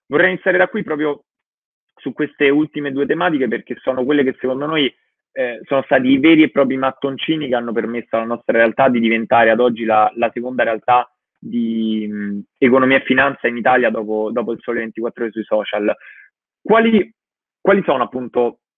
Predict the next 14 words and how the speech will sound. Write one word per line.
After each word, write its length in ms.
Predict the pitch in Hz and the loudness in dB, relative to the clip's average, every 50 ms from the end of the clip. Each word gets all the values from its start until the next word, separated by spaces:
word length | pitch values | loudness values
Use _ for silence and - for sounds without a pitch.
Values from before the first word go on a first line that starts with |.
| _ _ _ _ _ | _ _ _ _ _
i, 140 | - 151 147 - | -10 -10 -8 -4
i 80 | 175 160 | -4 -2
concetti 640 | 143 156 151 147 143 - 175 175 175 - - - 156 147 | 0 0 -2 -2 -2 0 0 0 0 0 -2 0 0 2
e 40 | 135 | 2
le 120 | 131 123 | 2 0
parole 360 | 117 123 123 127 123 123 117 | 0 2 2 2 0 -2 -2
chiave, 500 | 110 127 123 123 123 123 120 120 120 120 | 0 2 2 2 2 0 -2 -4 -4 -6
ehm, 920 | - - 127 113 110 107 107 107 104 104 104 104 104 104 101 101 101 101 101 - _ _ _ _ | -8 -10 -8 -6 -4 -4 -4 -6 -6 -10 -12 -16 -16 -16 -16 -18 -18 -18 -20 -20 _ _ _ _
dietro 580 | _ 135 123 131 139 139 117 131 131 127 - - _ | _ -2 2 4 4 4 4 4 4 2 2 0 _
a 160 | - 123 123 | 0 0 0
una 180 | 123 123 123 107 | 0 0 -4 -4
crescita 500 | 92 120 117 - - 123 120 120 120 113 | -4 -6 -6 -6 -6 -6 -4 -4 -4 -4
del 220 | 113 113 107 104 | -4 -4 -6 -6
genere? 460 | 101 120 107 104 104 101 107 104 104 | -6 -6 -6 -6 -4 -6 -6 -6 -6